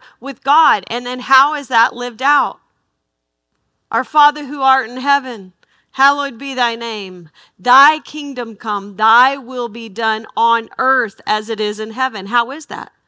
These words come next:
Because we live out that kind of regeneration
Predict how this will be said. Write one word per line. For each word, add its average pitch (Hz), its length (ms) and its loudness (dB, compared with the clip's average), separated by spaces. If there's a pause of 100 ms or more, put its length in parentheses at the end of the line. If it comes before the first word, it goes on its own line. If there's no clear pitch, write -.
(880)
Because 269 360 -4
we 311 380 -4
live 294 500 -8 (120)
out 269 520 -2 (240)
that 247 480 2
kind 285 360 -4
of 233 100 -14
regeneration 247 1200 -8